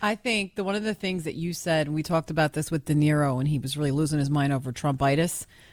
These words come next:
and I was like, "You are a person who gets paid to read the words that somebody else wrote. So be quiet, keep your opinions to yourself, and read your words."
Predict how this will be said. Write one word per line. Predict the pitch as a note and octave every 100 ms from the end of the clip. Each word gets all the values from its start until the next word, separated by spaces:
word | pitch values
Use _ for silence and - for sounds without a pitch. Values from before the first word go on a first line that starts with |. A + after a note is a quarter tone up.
| _
and | E3+
I | F3
was | E3 D#3
like, | D#3+ D3+
"You | F3+ F#3+
are | G#3
a | F3
person | - E3+ E3 F3+
who | D#3
gets | D3 C#3
paid | - D#3+ D#3
to | D#3
read | D3 D3+
the | C3+
words | C#3 C#3+ C3+
that | -
somebody | - C3+ C#3+ C#3
else | C3 C3+ C3
wrote. | A#2+ - - - - -
So | - C3
be | F#3
quiet, | - C#4 G3+ G3 - _ _ _
keep | - -
your | D3
opinions | A#2 D3 E3 F#3+
to | A#3
yourself, | C4+ - A3 F3+ - - - -
and | E3+
read | D3 D3+ F3+
your | F#3
words." | C#3+ F#2+ - - -